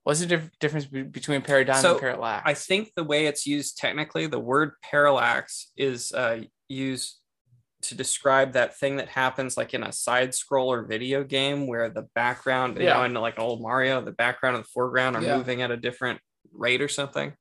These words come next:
Speaker 2: But then you can, the secondary definition would be just any kind of perception shift or frame shift, right?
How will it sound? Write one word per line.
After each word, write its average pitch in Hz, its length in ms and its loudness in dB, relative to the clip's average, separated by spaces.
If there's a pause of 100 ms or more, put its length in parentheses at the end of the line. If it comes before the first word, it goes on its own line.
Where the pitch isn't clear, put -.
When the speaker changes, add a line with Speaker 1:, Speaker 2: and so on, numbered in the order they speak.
(340)
Speaker 2:
But 127 100 -4
then 123 140 2
you 117 100 -4
can, - 320 -14
the 131 80 -10
secondary 107 560 -4
definition - 600 -8
would - 120 -16
be 98 260 -12 (400)
just - 200 -14
any 104 140 -12
kind 120 200 -8
of 101 160 -14 (800)
perception - 540 -4
shift - 420 -10
or - 80 -14
frame 52 280 -12
shift, - 460 -18
right? 165 180 -18